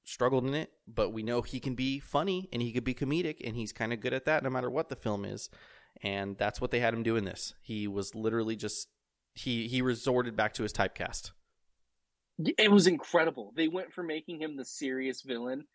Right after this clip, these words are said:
Speaker 2: with, like, no comedic tones, like, "I'm, I'm the fucking bad guy," to, "Oh my God, it's Peacemaker."
Speaker 1: Yeah, and, like, Peacemaker, Vacation Friends, Blocker, like, it, it was kind of Vacation
Speaker 2: Yeah.
Speaker 1: Frenzy, but,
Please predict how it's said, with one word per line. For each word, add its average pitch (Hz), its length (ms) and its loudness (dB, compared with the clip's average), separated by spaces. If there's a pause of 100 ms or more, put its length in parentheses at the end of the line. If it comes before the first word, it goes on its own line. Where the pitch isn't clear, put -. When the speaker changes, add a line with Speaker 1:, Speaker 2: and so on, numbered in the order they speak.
(240)
Speaker 2:
with, 151 200 -2
like, 135 240 2
no 139 280 6
comedic 131 520 2
tones, 127 420 2
like, 113 240 2
"I'm, 113 240 4
I'm 120 220 2
the 120 160 -2
fucking 120 300 2
bad 110 260 0
guy," 127 280 6 (580)
to, 139 420 10
"Oh 147 160 6
my 147 160 6
God, 123 240 6
it's 113 120 -10
Peacemaker." - 640 -14 (1120)
Speaker 1:
Yeah, 269 280 0
and, 156 200 -4 (140)
like, 165 160 -8 (600)
Peacemaker, 156 920 0
Vacation 139 600 -2
Friends, 131 720 0
Blocker, 131 720 0
like, 113 260 -6
it, 139 160 -4
it 120 100 -6
was 147 120 -2
kind 269 160 4
of 151 80 4
Vacation 127 460 2
Speaker 2:
Yeah. - 60 0
Speaker 1:
Frenzy, 180 380 -2
but, 120 320 -2